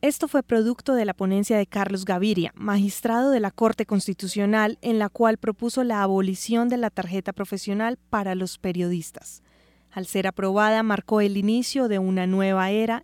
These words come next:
en el oficio. La presidenta del Círculo de Periodistas de Bogotá, Gloria Vallejo, recuerda cómo se vivió este momento.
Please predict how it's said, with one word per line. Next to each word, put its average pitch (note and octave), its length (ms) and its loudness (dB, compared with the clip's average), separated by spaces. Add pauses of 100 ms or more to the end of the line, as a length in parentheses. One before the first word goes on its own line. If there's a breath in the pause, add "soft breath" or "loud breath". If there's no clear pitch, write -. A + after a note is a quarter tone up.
en G#3 200 4
el F3 120 2
oficio. - 520 -10 (400)
La G3 80 -6
presidenta F#3+ 680 -2
del F#3+ 160 -2
Círculo G3+ 440 0
de F#3 80 4
Periodistas F#3+ 640 2
de F#3+ 80 2
Bogotá, F#3+ 560 0 (160)
Gloria G3 360 4
Vallejo, G3+ 540 0 (260 soft breath)
recuerda A#3 600 0 (100)
cómo A3+ 320 4
se G3 160 0
vivió F3+ 420 2 (140)
este F#3+ 280 0
momento. D#3 480 -8